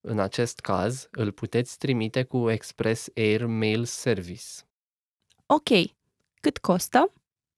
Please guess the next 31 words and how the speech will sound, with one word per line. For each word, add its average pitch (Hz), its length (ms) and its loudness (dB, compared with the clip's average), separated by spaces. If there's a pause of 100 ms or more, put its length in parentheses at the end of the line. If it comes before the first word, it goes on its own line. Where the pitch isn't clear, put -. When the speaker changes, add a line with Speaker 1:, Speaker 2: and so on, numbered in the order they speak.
(760)
Speaker 1:
Un 175 180 2
moment, 139 460 2
vă 107 140 2
rog, 95 340 -2 (180)
să - 300 0
verific. 107 640 -2 (1400)
Îmi 120 260 -2
pare 156 260 2
foarte 151 360 2
rău, 127 280 6 (320)
dar 113 280 2
acesta 120 460 0
are 120 180 4
peste 151 360 0
douăzeci 117 580 2
de 120 100 0
kilograme, 113 640 2 (220)
așa 107 300 -2
că 110 120 0
poate 123 260 0
fi 127 160 -2
transportat 113 880 2
doar 110 340 4
pe - 180 2
apă. 104 400 2 (480)
Puteți 113 420 0
trimite 117 380 0
un 131 160 4
pachet 123 400 0
cu - 160 0
avionul, 117 680 4